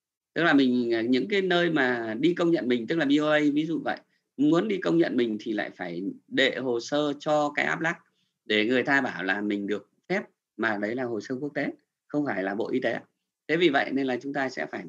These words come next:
biết được các tổ chức công nhận là tổ chức nào. Thứ hai nữa là chúng ta định muốn được công nhận thì chúng ta phải gì ạ? Áp dụng các tiêu chuẩn nào.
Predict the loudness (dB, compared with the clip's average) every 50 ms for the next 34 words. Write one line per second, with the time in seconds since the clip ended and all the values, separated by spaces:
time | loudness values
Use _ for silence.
0 | -16 _ _ -4 -2 0 0 0 0 -2 -4 -4 -10 -10 -10 -6 -6 -6 -6 -4
1 | -6 -2 0 0 0 0 -2 -6 -8 -8 -8 -10 -10 -8 -4 -4 -4 -4 -4 -8
2 | -10 _ _ _ _ _ _ _ _ _ _ _ 2 4 6 6 8 8 8 8
3 | 8 8 8 6 4 4 2 2 2 4 4 4 6 6 6 8 8 8 8 8
4 | 6 4 2 4 4 4 4 4 4 2 0 0 0 -2 -2 -2 -2 -4 -4 -6
5 | -8 -8 -6 -6 -8 -8 -10 _ _ _ _ _ _ -2 0 0 0 0 -2 -2
6 | -2 -2 -2 -2 0 0 0 0 2 2 2 2 2 2 -4 -8 -8 -8 -10